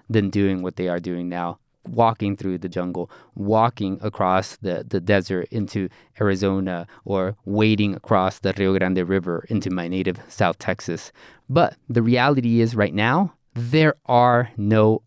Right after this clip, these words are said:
options, lawful options available for a large number of people. And the reality is, if they get to the United States,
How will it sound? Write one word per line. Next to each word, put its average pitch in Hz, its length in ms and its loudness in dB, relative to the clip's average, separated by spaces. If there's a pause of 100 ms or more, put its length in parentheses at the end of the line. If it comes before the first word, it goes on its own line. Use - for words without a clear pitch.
(100)
options, 92 680 -2 (140)
lawful 107 460 2
options 92 460 -2
available 87 680 -4 (220)
for - 160 -4
a 123 100 0
large 107 540 2
number 87 380 -8 (100)
of - 220 -10
people. 85 440 -8 (260)
And 117 140 0
the 101 60 0
reality 127 580 0
is, 120 320 4 (300)
if 135 160 0
they 135 140 2
get 104 220 0
to 123 120 -4
the 110 80 -2
United 98 400 -2
States, - 360 -2